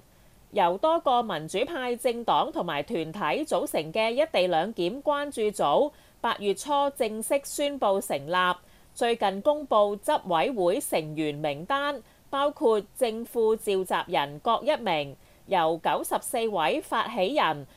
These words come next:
包括個人或者係團體代表，以電子投票方式，一人一票互選產生。結果，公民黨立法會議員陳淑莊喺冇對手之下，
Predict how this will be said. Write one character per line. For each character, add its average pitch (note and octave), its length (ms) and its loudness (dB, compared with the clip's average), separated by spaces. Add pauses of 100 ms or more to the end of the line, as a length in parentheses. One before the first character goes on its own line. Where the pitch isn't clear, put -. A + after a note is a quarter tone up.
(120)
包 D4 220 0
括 B3+ 260 2 (120)
個 A3 260 2
人 D3 360 0 (200)
或 G3 160 0
者 A3+ 140 -6
係 C4 280 -2
團 E3 280 -4
體 F3+ 240 -2
代 F#3+ 240 0
表， F#3+ 380 0 (220)
以 G3 220 2 (100)
電 G3 260 0
子 F#3+ 240 -2
投 D#3 280 -2
票 A#3 240 0
方 D4 260 -2
式， D4+ 140 -2 (460)
一 D4 180 4
人 D3+ 200 -2
一 B3+ 100 2
票 G#3 400 0
互 F3+ 300 0
選 F#3+ 320 -2
產 G3 300 -6
生。 C#4+ 380 -2 (340)
結 B3+ 160 -2
果， G3+ 340 4
公 E4 160 0
民 E3 220 -4
黨 E3+ 320 2
立 G#3 220 2
法 G#3+ 140 0
會 F#3 260 0
議 G#3+ 240 -2
員 D#3 300 -2
陳 D#3 300 -6
淑 G3+ 240 -4
莊 C#4+ 380 2 (320)
喺 F#3+ 260 0
冇 G#3+ 320 2
對 G#3+ 220 0
手 G#3 260 -2
之 D4 200 -4
下， F#3 380 0